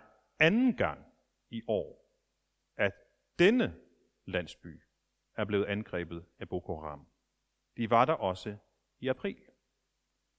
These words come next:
og gjorde det samme. Dræbte, stjal mad og brændte huset ned, raserede landsbyen.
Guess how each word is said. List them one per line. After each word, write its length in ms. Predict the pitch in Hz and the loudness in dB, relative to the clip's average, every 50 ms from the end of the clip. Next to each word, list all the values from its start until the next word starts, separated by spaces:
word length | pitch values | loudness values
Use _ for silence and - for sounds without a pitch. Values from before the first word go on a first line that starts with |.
| _ _ _ _ _ _ _ _ _ | _ _ _ _ _ _ _ _ _
og 140 | - 139 135 | -6 -4 -2
gjorde 240 | - 135 117 123 123 | 2 4 4 4 4
det 80 | 135 | 2
samme. 400 | 117 - 123 104 110 131 143 143 - _ _ _ _ _ _ _ _ _ _ _ _ _ _ _ _ _ _ _ - | 0 0 0 2 0 -2 -8 -12 -16 _ _ _ _ _ _ _ _ _ _ _ _ _ _ _ _ _ _ _ -2
Dræbte, 460 | 104 110 120 - - - - 139 131 - _ _ _ _ _ _ _ _ _ _ _ _ _ _ _ _ | 0 0 0 0 -4 -12 -12 -12 -14 -14 _ _ _ _ _ _ _ _ _ _ _ _ _ _ _ _
stjal 300 | - - - 104 101 98 | -6 0 2 2 4 4
mad 280 | 107 117 131 143 139 - - _ _ _ _ _ _ _ _ _ _ _ _ _ _ _ _ _ _ - | 4 2 2 2 -2 -8 -16 _ _ _ _ _ _ _ _ _ _ _ _ _ _ _ _ _ _ -4
og 140 | - 117 113 | -4 -2 0
brændte 300 | 104 101 104 104 - 110 | 0 0 0 0 -2 -6
huset 320 | 107 110 110 - - 104 | -8 -8 -10 -10 -8 -8
ned, 140 | 85 78 73 - _ - | -8 -8 -12 -14 _ -12
raserede 500 | - 98 107 104 - - 107 101 95 98 | -6 -6 -6 -4 -2 -2 0 0 2 0
landsbyen. 560 | 101 90 87 92 95 - - 92 90 87 85 | 0 -2 -4 -6 -8 -14 -16 -18 -18 -18 -20